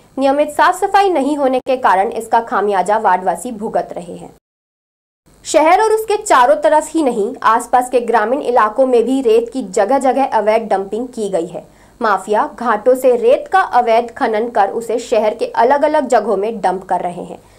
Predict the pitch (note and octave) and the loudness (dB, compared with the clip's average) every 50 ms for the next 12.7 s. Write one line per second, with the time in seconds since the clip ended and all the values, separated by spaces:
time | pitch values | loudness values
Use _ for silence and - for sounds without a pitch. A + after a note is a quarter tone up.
0 | - _ - - A#3+ G#3+ A3 - B3 A3+ A#3 A3+ A#3 A#3 B3 B3+ A#3 G#3+ A3+ G#3+ | -20 _ -6 -2 -2 -2 0 0 0 2 2 0 0 0 -4 -2 0 0 2 2
1 | A3 A3+ - A#3 G#3+ G#3+ G#3+ A3 B3+ - - - - - - - C4 D#4+ G4+ G4 | 2 0 0 -2 -2 -2 -4 -8 -12 -14 -14 -18 -20 -20 -12 -6 -2 0 0 0
2 | C#4 C4+ E4 F4+ F4 E4+ - G4+ - C4 D4 D#4+ D#4 - C#4 C#4+ C#4+ D4 D4+ D4+ | -2 -2 0 0 0 2 2 0 2 2 2 0 0 -4 -6 -2 0 0 0 2
3 | - B3 A3+ A3+ A3 A3 A3 G#3 G3+ B3+ A#3+ - - _ _ _ _ - - C4+ | 0 -2 0 0 0 0 0 -2 -4 -4 -6 -12 -20 _ _ _ _ -2 2 4
4 | C4 C4+ C4+ C4 C4 C4+ C4+ C4+ A#3+ A#3 A#3+ A#3+ - - - - A#3 A3+ A3+ C4+ | 4 4 4 2 0 0 2 4 4 4 4 2 -2 -6 -2 0 2 2 4 2
5 | D4 C4+ A#3 C#4 C4+ C4+ C4 C4+ C4 C4+ C4+ C#4 C#4 C4+ B3 A3 A3 G#3 G#3+ A#3 | 2 2 2 2 2 0 0 -2 -4 -4 -4 -4 -2 0 0 0 0 0 0 0
6 | G#3 G3 G#3 A3+ A3+ A3 G#3 G#3 G#3+ A3+ G#3 G3 F#3+ A3+ C4+ - - - C#4 A#3+ | 0 0 0 -2 0 -2 -2 0 0 -2 -2 -2 -2 -2 -4 -6 -6 -2 0 0
7 | C4+ D#4 C4 C#4+ D#4 C#4+ D4+ D4+ D4+ D4+ D4+ E4+ D#4+ C#4+ C4 C#4+ D#4 D4+ - - | 0 0 -2 -2 -2 0 2 2 2 0 -2 -4 -2 -2 0 0 -2 -2 -4 -6
8 | - D#4 F#4+ F#4+ - D#4 E4+ E4 E4+ - D4+ D4 D4 - D4 D4 D4 C#4 A#3 F#3 | -2 -2 0 0 0 -2 -4 -2 -2 -2 -2 -2 0 -2 -2 0 0 -2 0 0
9 | F#3+ F3 E3+ E3+ F3 F3+ E3 - - - _ _ - - - _ - A3 A3+ A#3 | -2 -6 -4 -6 -6 -8 -10 -12 -16 -18 _ _ -20 -20 -18 _ 0 0 2 2
10 | A#3 - - B3+ - - - A3 G#3+ A3+ A#3 A#3 A3 B3+ B3+ A#3 A#3 A3+ G#3 F#3+ | 0 0 -2 -2 0 2 2 2 4 2 2 2 0 -2 -2 0 2 4 4 4
11 | G3 G3+ G#3 A3+ A3+ A#3 A#3+ A#3 G#3+ G3+ G3 - A3 F#3 G3 C4 - - - - | 4 2 0 -2 0 0 0 2 2 0 0 -2 -4 -6 -6 -8 -10 -8 -2 -2
12 | B3 C4 C#4 C4+ - D4 D4 C#4+ - C4+ C#4 D4 D#4 D#4+ | 0 0 -2 -4 -8 -10 -10 -8 -6 -4 -2 -2 -2 -2